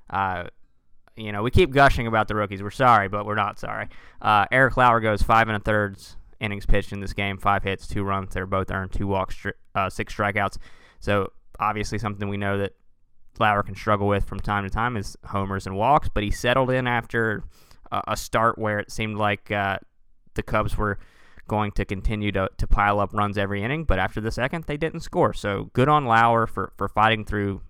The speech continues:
command issues and, uh, getting himself back into a groove. Following the Winker single that made it five to two, Willy Adames would single to make it six two. Uh,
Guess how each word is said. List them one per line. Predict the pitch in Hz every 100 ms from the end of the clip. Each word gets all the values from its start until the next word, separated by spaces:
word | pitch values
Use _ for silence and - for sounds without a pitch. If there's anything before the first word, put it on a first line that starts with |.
| - _ -
command | 107 101 101
issues | 101 - 95 90 - - - - -
and, | - 95 92
uh, | 92 90 - - -
getting | 110 104
himself | 98 - 95 -
back | 95 92
into | 92 92 92
a |
groove. | 95 101 98 - - - - _ - - - -
Following | 139 143 135
the | 120
Winker | 113 131 135 131 120
single | - 131 120 120
that | 113
made | 107 113
it | 107 -
five | - 110 107
to | 101
two, | - 110 104 - - -
Willy | - 110 101
Adames | 98 107 101 -
would | 101
single | - 107 98
to | -
make | 101 92
it | - -
six | - 175 -
two. | 180 170 - - - _ _ -
Uh, | 90 85